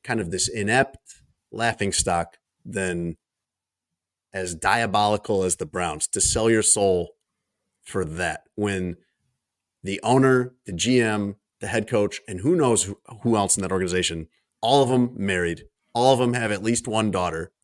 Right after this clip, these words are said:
Good luck to you when the children are old enough to use Google. Those questions are gonna be a lot tougher than anything you're facing in a press conference. So to see them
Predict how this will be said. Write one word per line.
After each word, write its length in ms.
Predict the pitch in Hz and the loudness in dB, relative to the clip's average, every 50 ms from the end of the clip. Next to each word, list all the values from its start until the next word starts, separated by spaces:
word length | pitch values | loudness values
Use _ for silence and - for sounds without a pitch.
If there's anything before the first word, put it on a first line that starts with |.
| _ _ - | _ _ 0
Good 160 | 165 165 160 | 2 2 4
luck 320 | 151 151 139 139 - - | 4 4 4 2 0 0
to 120 | - - 131 | 2 4 4
you 300 | 98 87 85 82 - _ _ _ | 4 4 0 -4 -6 _ _ _
when 320 | - - 110 110 107 104 87 | -2 0 2 4 4 4 2
the 80 | 87 | 0
children 500 | - - - 131 117 110 110 104 92 92 - - | 0 2 4 4 6 6 6 4 4 0 -2 0
are 220 | - 107 104 101 - - | 2 2 2 2 2 0
old 160 | 113 107 92 | 0 2 2
enough 260 | 101 101 98 - - | 2 2 0 0 -2
to 120 | - - 104 | -2 0 0
use 220 | 98 98 92 85 | 2 2 2 0
Google. 540 | 87 95 92 104 107 98 95 87 82 - _ _ _ _ _ - | 0 0 0 2 2 2 2 0 -4 -6 _ _ _ _ _ 0
Those 240 | - 127 151 151 - | 4 6 6 6 4
questions 420 | - 143 123 117 - 117 110 110 | 2 2 0 2 0 0 0 0
are 40 | 104 | 0
gonna 120 | 104 101 | 0 2
be 60 | 101 | 0
a 80 | 101 95 | 0 0
lot 180 | 98 98 101 - | 0 -2 -2 0
tougher 300 | - 110 - - 101 90 | 0 0 0 0 -2 -2
than 140 | 95 92 87 | -4 -6 -6
anything 460 | 98 101 101 95 - - 98 92 92 | -4 -4 -6 -4 -4 -4 -4 -2 -2
you're 160 | 90 87 82 | -4 -4 -6
facing 340 | - - 107 98 - 95 87 | -6 -4 -2 -2 -2 -2 -4
in 80 | 85 82 | -6 -8
a 60 | 82 | -8
press 240 | - - 92 - - | -6 -6 -6 -4 -6
conference. 480 | - 78 73 - _ _ - - _ _ _ _ _ _ _ _ _ | -8 -12 -18 -18 _ _ -20 -20 _ _ _ _ _ _ _ _ _
So 540 | - - 127 117 113 110 110 104 - - - _ _ _ - | 0 2 4 6 6 4 4 0 -4 -10 -20 _ _ _ -6
to 80 | - 135 | 0 2
see 280 | - - - 170 196 | 4 4 6 4 4
them 500 | 165 165 156 143 135 135 131 127 127 - | 4 2 2 2 2 2 0 0 -2 -6